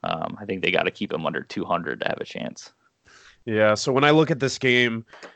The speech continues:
Speaker 2: the two trends I noticed from both sides, at least offensively, Justin Fuente and Stoops,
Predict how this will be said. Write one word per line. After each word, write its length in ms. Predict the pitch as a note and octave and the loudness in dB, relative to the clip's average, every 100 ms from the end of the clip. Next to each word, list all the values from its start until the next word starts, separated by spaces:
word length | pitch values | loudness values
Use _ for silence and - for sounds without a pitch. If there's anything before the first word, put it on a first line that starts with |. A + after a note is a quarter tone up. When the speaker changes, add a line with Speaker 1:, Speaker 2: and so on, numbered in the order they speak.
| - | -14
Speaker 2:
the 80 | A#2 | -10
two 320 | - D#3+ E3+ | -2 0 0
trends 480 | - - C#3+ C#3+ C3 | -2 4 4 6 4
I 100 | C3 | 4
noticed 380 | A#2+ B2 A#2 - | 4 2 0 -4
from 160 | A2+ | -4
both 260 | A2 A#2 A#2 | 2 2 2
sides, 420 | - A#2+ A#2 G#2+ | 4 6 6 4
at 120 | A#2 | -2
least 200 | A#2+ A2 | -2 2
offensively, 920 | B2 A#2 B2+ A#2 A#2+ G#2+ A2+ A2+ G#2 _ - - - | 2 2 0 0 -6 -2 -2 0 -2 _ -20 -20 0
Justin 420 | C3+ B2 - A2 | 2 2 -2 -6
Fuente 600 | - A#2+ A2+ A#2+ A2+ A2 | -2 0 0 2 2 2
and 120 | G#2 | 0
Stoops, 680 | - - C#3 C#3 A#2+ - | -6 2 4 4 2 -4